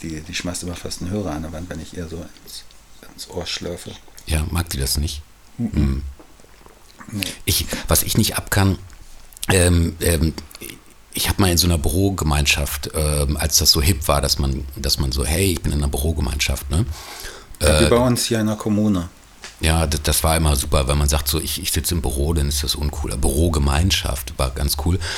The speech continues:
Speaker 2: Äh, da war aber einer dabei, der hat immer, wenn er Kaffee getrunken hat, hat er geschlürft. Und zwar so, das hat mich wahnsinnig gemacht. Pass auf, ich versuch das mal eben so.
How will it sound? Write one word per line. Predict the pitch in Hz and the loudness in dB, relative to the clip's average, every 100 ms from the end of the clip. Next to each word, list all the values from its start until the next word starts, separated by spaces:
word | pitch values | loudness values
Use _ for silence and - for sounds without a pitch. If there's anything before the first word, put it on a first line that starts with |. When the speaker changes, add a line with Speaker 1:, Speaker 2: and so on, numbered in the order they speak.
| - - | -8 -8
Speaker 2:
Äh, | - 82 78 | 0 2 4
da | 80 101 | 4 4
war | 123 | 4
aber | 104 101 | 2 0
einer | 95 95 | 2 2
dabei, | 92 85 85 | 2 2 2
der | 85 76 | 0 0
hat | - - - | -2 -4 0
immer, | 90 90 85 | 2 2 2
wenn | 82 | 2
er | 78 | 0
Kaffee | 78 - - | 0 -2 -2
getrunken | 76 - - 78 | -2 -2 -4 -2
hat, | 69 | -2
hat | - - | 0 -2
er | |
geschlürft. | - - - 87 73 - | 0 0 2 2 0 0
Und | 69 | -2
zwar | - 78 | 0 2
so, | 82 76 | 2 0
das | - | -4
hat | - | -4
mich | 85 78 78 | -2 0 2
wahnsinnig | 92 98 98 87 - - | 4 4 4 2 -2 -4
gemacht. | - - | -8 -8
Pass | - 71 | -4 -2
auf, | 67 | -2
ich | 69 | -2
versuch | 73 71 | -2 -2
das | 71 - | -2 -4
mal | 67 | -4
eben | 69 | -4
so. | 82 | -4